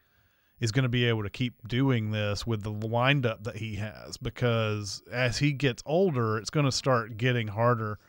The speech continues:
And I don't know how long, it didn't take him long after that before he just started. And, you know, I mean, when you throw that hard,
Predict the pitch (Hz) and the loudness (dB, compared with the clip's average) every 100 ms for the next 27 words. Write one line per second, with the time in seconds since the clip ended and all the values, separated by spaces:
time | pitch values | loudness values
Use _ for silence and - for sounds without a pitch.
0 | - - - - 131 135 131 143 156 175 | -20 -20 -20 -10 0 2 0 0 2 4
1 | 151 143 135 135 131 139 156 143 156 123 | 4 2 2 2 2 2 0 0 -2 2
2 | 135 131 127 117 113 117 113 110 110 117 | 4 4 2 0 2 2 2 0 -2 -2
3 | 104 101 98 104 120 113 110 110 - - | -4 -4 -6 -10 -8 -8 -8 -8 -6 -4
4 | 113 107 107 139 214 233 208 170 165 185 | -2 -2 -2 0 0 2 2 2 2 2
5 | 202 196 165 - _ _ - 185 240 - | 2 2 -2 -8 _ _ -2 0 0 0
6 | 160 175 160 160 131 127 147 170 131 120 | 2 2 2 0 -2 0 2 2 0 -4